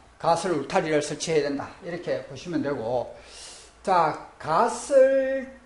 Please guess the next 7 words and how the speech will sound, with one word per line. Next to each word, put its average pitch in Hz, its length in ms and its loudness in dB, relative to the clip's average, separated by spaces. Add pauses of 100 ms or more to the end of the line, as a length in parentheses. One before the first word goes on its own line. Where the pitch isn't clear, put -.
(400)
장비 175 380 0
중에 226 540 2 (180)
대표적인 254 540 2
것이 185 520 -2
양중이죠. 160 640 -2 (600)
양중은 196 800 0
이렇게 190 520 0